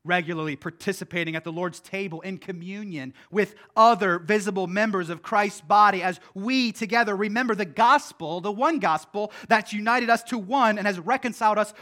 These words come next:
to God and to one another, making one new man under the one head, one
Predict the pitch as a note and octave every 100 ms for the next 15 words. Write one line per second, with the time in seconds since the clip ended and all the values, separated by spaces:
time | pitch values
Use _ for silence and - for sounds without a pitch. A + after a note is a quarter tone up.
0 | - - B3+ F3+ E3+ A3 C#4 C#4+ A3+ A3
1 | A#3 A3 G#3+ G#3+ G#3+ B2+ - _ _ _
2 | _ _ - G#3 G3+ F#3+ E3+ A#3 A#3+ F#3+
3 | E3+ D#3+ E3 E3 E3 D#3 C#3+ C#3 E3+ E3+
4 | E3 _ - C#3 A2 _ D3+ F3 F#3 F#3+